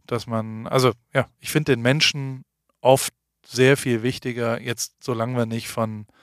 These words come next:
Massenmördern reden und, und also, äh, äh, von, <laughs> von diversen sehr weirden, aber, aber ich finde, also, äh, ja, so, so ist es. Also ich würd sogar so weit gehen, dass, dass,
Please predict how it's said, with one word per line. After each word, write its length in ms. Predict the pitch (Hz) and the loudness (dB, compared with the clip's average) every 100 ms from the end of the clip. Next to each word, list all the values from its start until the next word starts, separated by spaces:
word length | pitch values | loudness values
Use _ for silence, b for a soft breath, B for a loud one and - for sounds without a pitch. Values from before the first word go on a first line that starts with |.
| b b b b b - | b b b b b 0
Massenmördern 640 | 127 - 123 123 127 123 | 2 2 2 4 4 2
reden 340 | 120 131 127 127 | 2 2 0 -2
und, 360 | 120 113 107 | -6 -6 -10
und 360 | 120 113 110 107 - - | -8 -8 -8 -14 -18 -14
also, 320 | - 120 107 - - 50 - | -6 -4 -4 -8 -14 -12 -10
äh, 720 | 50 50 - - 120 120 120 | -8 -6 -6 -6 -6 -6 -8
äh, 60 | 123 | -8
von, 220 | - 104 | -6 -6
<laughs> 0 | |
von 280 | - 135 104 | -4 -4 -4
diversen 560 | 135 120 120 113 110 - B B B B _ - | 2 6 6 4 -4 -12 B B B B _ -16
sehr 600 | 143 120 120 127 135 127 | -16 -12 4 6 6 6
weirden, 300 | 131 127 127 | 4 4 -2
aber, 240 | 120 120 | 0 0
aber 160 | 117 117 | -2 -6
ich 80 | |
finde, 380 | - 131 117 - | -2 -4 -4 -8
also, 300 | 120 107 95 - | -6 -6 -8 -12
äh, 400 | - - - - - - - - | -14 -14 -14 -14 -16 -18 -20 -10
ja, 300 | 113 131 104 | -4 -4 -4
so, 200 | 107 104 | -6 -6
so 100 | 107 | -6
ist 140 | 117 | -8
es. 100 | 117 | -6
Also 220 | 120 120 113 B B | -2 0 -2 B B
ich 140 | 120 110 | -4 -2
würd 100 | 123 | 2
sogar 160 | 123 | 2
so 160 | 113 113 | 2 2
weit 180 | 117 - | 0 0
gehen, 200 | 120 113 | -6 -4
dass, 220 | 107 - | -8 -8
dass, 360 | 113 - - | -10 -8 -10